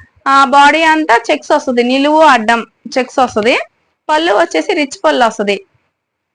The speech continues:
ఈ శారీ అంతా ఇలా చెక్స్ వస్తది. ఇది ప్యూర్ cotton by ధర్మవరం పట్టు, చాలా వెయిట్‌లెస్ గా ఉంది. క్లాత్ మాత్రం చాలా బాగుంది, షైనింగ్ గా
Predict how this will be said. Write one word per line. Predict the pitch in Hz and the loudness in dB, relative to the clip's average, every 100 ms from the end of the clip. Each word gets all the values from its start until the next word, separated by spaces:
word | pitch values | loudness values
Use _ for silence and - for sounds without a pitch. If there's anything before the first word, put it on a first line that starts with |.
| _ _ _ _ _ _ _ _ _ _ - | _ _ _ _ _ _ _ _ _ _ -16
ఈ | 269 | -6
శారీ | 294 285 302 | 0 2 2
అంతా | 311 302 381 | 0 0 0
ఇలా | 339 294 | -2 -2
చెక్స్ | 294 - | -4 -2
వస్తది. | 269 262 202 190 - _ - - - _ _ _ _ _ _ _ _ _ _ _ _ _ _ _ - _ _ _ _ _ _ _ _ _ _ _ _ _ _ _ _ _ _ _ _ _ _ _ _ _ 247 | -4 -2 -6 -6 -10 _ -8 -8 -8 _ _ _ _ _ _ _ _ _ _ _ _ _ _ _ -20 _ _ _ _ _ _ _ _ _ _ _ _ _ _ _ _ _ _ _ _ _ _ _ _ _ -12
ఇది | 247 277 | -8 -8
ప్యూర్ | 262 302 330 339 294 | -6 -2 -2 -2 0
cotton | 269 285 302 285 | 0 0 -2 0
by | 320 523 _ _ 247 | -2 -4 _ _ -2
ధర్మవరం | 254 277 330 320 330 | -2 0 -2 -2 -2
పట్టు, | 294 247 277 381 | -2 -2 0 -2
చాలా | 381 269 254 262 | 0 0 0 0
వెయిట్‌లెస్ | 247 262 294 294 285 | 0 0 0 -2 0
గా | 262 240 | 0 0
ఉంది. | 226 262 | -2 -2
క్లాత్ | 254 233 254 | 0 0 0
మాత్రం | 262 233 262 | -2 0 -2
చాలా | 349 247 233 247 | 0 2 2 2
బాగుంది, | 233 233 233 233 214 | 4 4 2 0 -2
షైనింగ్ | 214 226 233 247 247 | -2 -4 -2 -2 -2
గా | 240 | -2